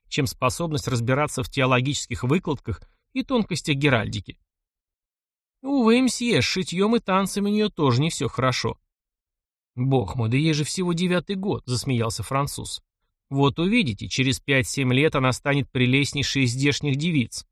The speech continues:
и у нее появится и необходимая грация, и легкость шага. Дайте только срок». «Вы думаете?» «Я знаю, ведь предо мной ее мать». Услышав эти слова, Шурка насторожилась.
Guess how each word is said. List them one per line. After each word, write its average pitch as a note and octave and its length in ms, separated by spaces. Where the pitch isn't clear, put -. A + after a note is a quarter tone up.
и C3 80
у D3 40
нее G3+ 200
появится G#3+ 500
и D#3+ 140
необходимая C3 680
грация, E3+ 520
и D#3 160
легкость B2+ 480
шага. A#2+ 440
Дайте C#3 400
только A#3 260
срок». - 380
«Вы A#2 180
думаете?» F#3 440
«Я C3+ 220
знаю, D3 460
ведь A2 180
предо A#2+ 300
мной B2+ 280
ее C3 240
мать». C#3 400
Услышав B3 480
эти A#3 160
слова, A3 420
Шурка G#3+ 380
насторожилась. F3+ 920